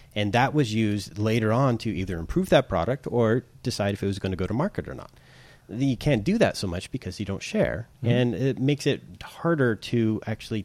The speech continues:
Speaker 1: tailor products for a larger group of people.
Speaker 2: I, yeah, I get that.
Speaker 1: Yeah.
Speaker 2: I see that trend.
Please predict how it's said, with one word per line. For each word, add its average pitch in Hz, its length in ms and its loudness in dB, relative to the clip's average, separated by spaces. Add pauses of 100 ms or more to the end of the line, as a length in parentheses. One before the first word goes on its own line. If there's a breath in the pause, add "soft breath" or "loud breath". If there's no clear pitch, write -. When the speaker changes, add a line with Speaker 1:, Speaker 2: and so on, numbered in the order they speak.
Speaker 1:
tailor 131 380 0
products 98 440 -6
for 92 480 -2
a 98 80 -4
larger 87 360 -6
group - 220 -10
of - 140 -16
people. - 220 -10 (480)
Speaker 2:
I, 190 320 4
yeah, 233 240 2
I 185 140 0
get 214 340 0
that. 101 240 4 (180 loud breath)
Speaker 1:
Yeah. 185 140 2
Speaker 2:
I 185 80 10
see 220 240 6
that 202 220 10
trend. 185 340 4